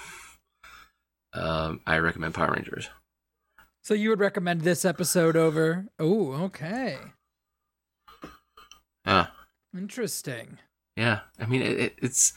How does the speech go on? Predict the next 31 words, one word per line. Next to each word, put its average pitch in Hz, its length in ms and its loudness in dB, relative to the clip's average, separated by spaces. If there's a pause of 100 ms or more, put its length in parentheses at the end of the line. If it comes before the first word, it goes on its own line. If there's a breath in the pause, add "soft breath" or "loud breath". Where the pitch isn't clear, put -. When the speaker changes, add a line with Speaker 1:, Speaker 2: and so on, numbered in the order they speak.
Speaker 2:
It, 254 160 2
yeah, 302 220 0
it, 269 140 -2
it 294 140 2
sounds 320 360 0
like 294 240 0
it's - 360 -2 (200)
playing 247 440 4
with 226 180 2
the 196 100 0
same 208 360 2
storyline, 226 1120 4
but 190 180 4
Speaker 1:
It 185 60 8
Speaker 2:
they're 190 100 8
Speaker 1:
is. 180 140 4
Speaker 2:
at - 60 -12
different 165 340 0
stages 135 600 2
of 127 160 -8
it. - 300 -14
Speaker 1:
It 101 160 6
is. - 380 0 (320)
Yeah, 69 320 2
it 92 140 -2
is. 80 220 2
And 82 140 0
Power 107 200 4
Rangers 98 320 2
seems 92 400 -4
to 90 360 0